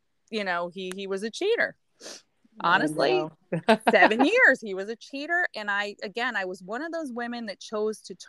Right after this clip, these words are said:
Speaker 1: turn the other cheek because he was taking care of us.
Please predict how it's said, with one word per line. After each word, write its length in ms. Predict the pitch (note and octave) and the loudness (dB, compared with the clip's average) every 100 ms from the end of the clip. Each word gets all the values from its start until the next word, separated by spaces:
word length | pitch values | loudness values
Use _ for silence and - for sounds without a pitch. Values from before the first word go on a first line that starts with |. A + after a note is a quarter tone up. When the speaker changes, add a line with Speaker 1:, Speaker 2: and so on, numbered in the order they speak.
| - | -6
Speaker 1:
turn 260 | A#3 C4 | -4 -2
the 160 | C4 - | -2 -2
other 240 | G3+ G3+ G#3 | -4 -2 -4
cheek 360 | - F#3+ F#3 - | -6 -6 -6 -8
because 640 | F#3+ - - F3+ F3 F3 - _ _ _ _ _ _ _ - - | -12 -10 -2 0 0 -2 -8 _ _ _ _ _ _ _ -16 -4
he 100 | G3+ | -2
was 140 | F#3 | -2
taking 380 | - F3+ E3 E3+ | -4 -6 -6 -6
care 200 | F3 C3+ | 0 0
of 120 | - | 2
us. 260 | - F3+ | -2 -4